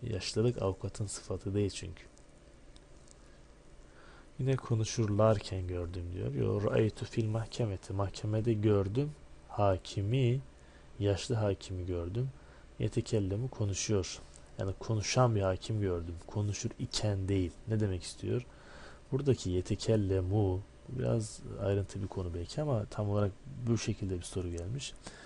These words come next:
Yetekellemu hal değildir, sıfattır. Hal olsaydı konuşur iken olurdu. Şurada olduğu gibi.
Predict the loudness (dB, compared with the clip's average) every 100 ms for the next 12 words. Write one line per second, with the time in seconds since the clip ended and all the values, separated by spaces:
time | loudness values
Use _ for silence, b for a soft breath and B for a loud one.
0 | B B B 0 4 2 2 0 2 2
1 | 0 0 4 4 4 2 2 0 -6 -6
2 | -6 -2 -2 -2 -12 -12 -12 -16 -20 -20
3 | -20 -20 B B -4 2 4 4 0 0
4 | 0 2 0 -2 0 0 -2 -4 -4 -8
5 | -4 4 6 8 4 0 -2 -2 -2 0
6 | -2 -2 -4 -6 -20 -20 -20 -20 -20 -10
7 | -6 -2 -2 -4 -8 -8 -12